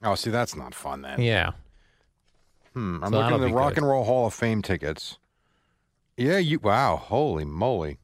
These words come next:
Speaker 2: Were you on, like, a, uh, secondary market situation?
Speaker 1: Yeah. Uh, right
Speaker 2: What,
Speaker 1: now,
Speaker 2: what can we get in there for, Jerry? What's the
Speaker 1: you
Speaker 2: cheapest?
Speaker 1: can get in
Speaker 2: Brooklyn.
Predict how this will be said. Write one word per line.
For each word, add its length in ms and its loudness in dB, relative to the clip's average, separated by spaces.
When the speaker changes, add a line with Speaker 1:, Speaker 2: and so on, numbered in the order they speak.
Speaker 2:
Were 140 2
you 160 2
on, 160 0
like, 220 0
a, 180 4
uh, 260 4
secondary 720 2
market 420 2
situation? 840 0
Speaker 1:
Yeah. 480 2
Uh, 240 2
right 180 4
Speaker 2:
What, 160 4
Speaker 1:
now, 80 4
Speaker 2:
what 160 4
can 80 6
we 80 0
get 160 2
in 120 2
there 160 2
for, 200 2
Jerry? 300 2
What's 220 0
the 80 -4
Speaker 1:
you 300 0
Speaker 2:
cheapest? 140 0
Speaker 1:
can 220 0
get 260 2
in 480 2
Speaker 2:
Brooklyn. 440 -4